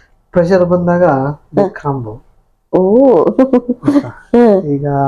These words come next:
Speaker 1: ನಮ್ ಧೋನಿ ಬಂದಾಗಿಂದ
Speaker 2: ರೈಟ್.
Speaker 1: ಅದರ ನಮ್ಮ ದೇಶದ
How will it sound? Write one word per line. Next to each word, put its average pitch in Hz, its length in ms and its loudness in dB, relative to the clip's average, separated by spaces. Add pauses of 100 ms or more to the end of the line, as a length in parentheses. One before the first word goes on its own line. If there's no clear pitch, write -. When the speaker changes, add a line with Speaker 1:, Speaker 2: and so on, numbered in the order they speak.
(200)
Speaker 1:
ನಮ್ 139 380 -4
ಧೋನಿ 165 280 0
ಬಂದಾಗಿಂದ 151 580 -2 (360)
Speaker 2:
ರೈಟ್. 170 260 4
Speaker 1:
ಅದರ 147 180 0 (480)
ನಮ್ಮ 147 240 -4
ದೇಶದ 170 640 -2